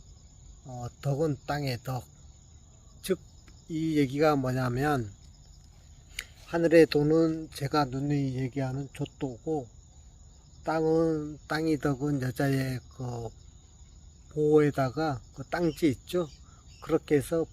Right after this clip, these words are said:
보지가 덕이 됩니다. 남자의 정당한 이제 무기가, 어,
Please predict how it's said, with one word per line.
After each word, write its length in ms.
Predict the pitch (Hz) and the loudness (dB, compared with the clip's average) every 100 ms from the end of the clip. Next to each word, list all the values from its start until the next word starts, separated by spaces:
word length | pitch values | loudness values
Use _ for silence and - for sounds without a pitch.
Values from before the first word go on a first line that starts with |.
| - | -12
보지가 600 | 143 147 143 151 139 156 - | -8 -6 -4 -4 -2 -2 -2
덕이 260 | 139 127 | -4 -4
됩니다. 540 | 127 117 107 107 147 135 - - - - - - - - - | -6 -6 -8 -8 -10 -10 -16 -20 -20 -20 -20 -20 -20 -20 -8
남자의 640 | 127 143 143 151 151 147 | -4 -2 4 6 6 4
정당한 800 | - 139 147 147 143 143 131 135 - | 2 0 4 4 4 2 0 -4 -10
이제 320 | - 147 139 | -8 -4 -4
무기가, 920 | 127 127 123 143 135 131 156 147 104 - - - - - - - - - | -6 -10 -2 0 0 0 2 0 -2 -10 -20 -20 -20 -20 -20 -20 -20 -12
어, 560 | 120 113 110 107 104 | -8 -8 -8 -10 -14